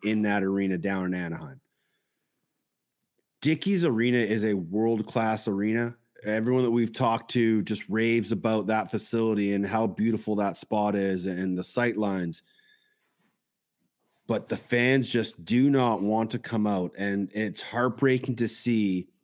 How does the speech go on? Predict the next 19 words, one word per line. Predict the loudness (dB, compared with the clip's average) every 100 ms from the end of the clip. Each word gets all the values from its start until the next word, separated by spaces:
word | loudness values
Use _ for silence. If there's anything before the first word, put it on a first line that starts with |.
| _ _ _ -8
all | -2 0
the | 0
hard | 2 2 2
work | 2 0 -2
that | -2
these | 0 0 -2 -4
men | 0 2 4 2
are | 2 0
putting | 0 0 2 2
in | 2 0 -2
to | -6
become | -4 -2 -2
a | -2
playoff | -2 0 0 0 -2
team | 0 2 2 0
and | -4 -6
become | -4 0 0
a |
contender | -2 -4 0 0 2 2 0 -2